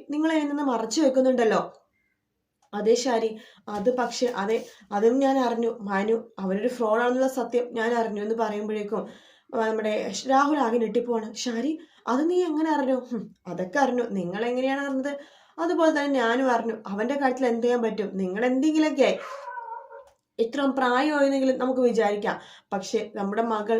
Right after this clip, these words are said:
സരയു, ഓ, ഇനി എൻ്റെ മകളെന്ന് പറയാൻ പറ്റില്ലല്ലോ, നിങ്ങളുടെയും താരയുടെ മകൾ. ഷാരി, നീ അങ്ങനെ പറയല്ലേ, എനിക്കത് സഹിക്കാൻ പറ്റില്ല. സത്യമല്ലേ ഞാൻ പറഞ്ഞത്, നിങ്ങളുടെയും താരയുടെയും മകളല്ലേ. ഹും, ഞാൻ നിങ്ങളുടെ ജീവിതത്തിൽ നിന്ന് ഒഴിവായി പോയിക്കോളാം, നിങ്ങൾ താരനെയും കെട്ടി സുഖമായിട്ട് ജീവിച്ചോ, എനിക്കൊരു കുഴപ്പമില്ല. പക്ഷെ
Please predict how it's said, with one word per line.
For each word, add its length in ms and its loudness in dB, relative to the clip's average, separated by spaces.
സരയു, 520 2
ഓ, 80 -6
ഇനി 180 -6
എൻ്റെ 260 -2
മകളെന്ന് 360 2
പറയാൻ 260 0
പറ്റില്ലല്ലോ, 340 -2
നിങ്ങളുടെയും 440 2
താരയുടെ 380 0
മകൾ. 220 -4
ഷാരി, 400 -4
നീ 160 -2
അങ്ങനെ 220 0
പറയല്ലേ, 460 0
എനിക്കത് 360 2
സഹിക്കാൻ 520 -2
പറ്റില്ല. 300 0
സത്യമല്ലേ 520 0
ഞാൻ 140 0
പറഞ്ഞത്, 300 2
നിങ്ങളുടെയും 420 0
താരയുടെയും 460 2
മകളല്ലേ. 440 2
ഹും, 200 -4
ഞാൻ 220 2
നിങ്ങളുടെ 280 2
ജീവിതത്തിൽ 220 2
നിന്ന് 120 4
ഒഴിവായി 280 -2
പോയിക്കോളാം, 560 2
നിങ്ങൾ 240 -4
താരനെയും 440 0
കെട്ടി 220 2
സുഖമായിട്ട് 520 -2
ജീവിച്ചോ, 420 -2
എനിക്കൊരു 400 -4
കുഴപ്പമില്ല. 580 -2
പക്ഷെ 280 0